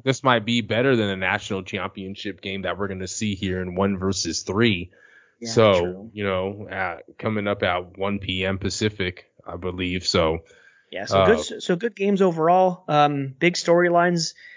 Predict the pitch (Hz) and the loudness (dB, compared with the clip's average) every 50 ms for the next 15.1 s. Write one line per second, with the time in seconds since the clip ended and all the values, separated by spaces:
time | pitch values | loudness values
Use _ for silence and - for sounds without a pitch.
0 | - _ - 156 151 151 147 - 160 165 160 151 - 175 170 175 165 156 139 127 | -16 _ 0 0 0 2 2 4 6 8 8 6 4 2 4 6 6 6 6 4
1 | 151 151 160 165 165 - 165 156 151 151 - 160 143 139 139 135 135 135 135 _ | 2 2 2 2 4 4 4 4 4 2 -2 0 2 4 4 4 2 0 -4 _
2 | _ _ _ _ _ - 147 131 123 143 156 151 - 147 139 143 147 147 147 156 | _ _ _ _ _ -6 -4 0 2 2 2 4 2 0 0 2 2 2 2 0
3 | 151 - 151 143 131 - 147 147 147 147 147 147 143 143 135 131 139 139 135 135 | 0 0 -2 -2 -2 0 2 2 2 2 2 0 -2 -2 0 0 2 2 2 2
4 | - - 151 147 143 135 131 135 139 131 - 160 135 127 139 135 135 135 - - | 0 0 2 2 2 2 0 -2 -4 0 2 2 2 4 2 2 2 0 -2 -6
5 | 139 135 127 123 120 120 - _ - - - - _ _ _ - - 143 123 120 | -2 -2 0 -2 -2 -4 -8 _ -20 -20 -20 -20 _ _ _ -14 -6 -4 -4 -4
6 | - - 156 160 165 170 165 - 170 170 165 165 165 151 131 - - 147 151 156 | 2 4 4 6 6 4 2 2 2 2 4 4 2 2 -2 -2 0 2 2 4
7 | 156 156 156 156 160 160 - - - 151 143 143 147 156 151 - - 147 135 135 | 4 4 2 2 2 0 -2 -2 0 2 2 4 4 2 0 0 -2 -2 2 4
8 | 135 135 131 131 123 127 - - 135 127 120 113 113 113 - - - - - _ | 4 6 6 4 2 0 -2 -2 0 0 0 0 -2 -6 -10 -16 -20 -20 -20 _
9 | _ _ _ - - 127 117 113 110 113 120 _ - - - 170 170 - - 160 | _ _ _ -4 -2 -2 -2 -2 -6 -8 -10 _ -8 0 2 2 2 2 0 -2
10 | 147 - - 170 170 170 170 160 147 143 143 143 151 156 156 151 147 147 147 - | -2 2 2 4 4 4 4 2 2 2 2 4 4 6 6 4 2 -2 -2 0
11 | 147 147 147 147 - - 143 135 143 143 147 143 - 131 131 139 - - - - | 0 0 0 -2 -2 -4 -2 2 2 2 2 2 0 -4 -4 -4 -8 -12 -18 -12
12 | - 175 147 147 156 - 156 147 147 151 156 151 156 - 147 135 127 127 127 - | -4 0 2 2 2 2 2 0 2 2 2 0 -2 -2 -4 -6 -6 -6 -8 -10
13 | - _ _ _ _ - - 151 156 151 151 135 131 151 160 156 - - 160 160 | -16 _ _ _ _ -2 2 2 2 4 2 0 2 2 2 2 0 0 0 2
14 | 160 165 170 160 160 147 147 151 156 170 180 180 175 175 175 165 160 170 185 190 | 2 2 0 0 -2 -2 2 4 4 4 4 2 0 -4 -2 0 0 0 0 0
15 | 175 | -4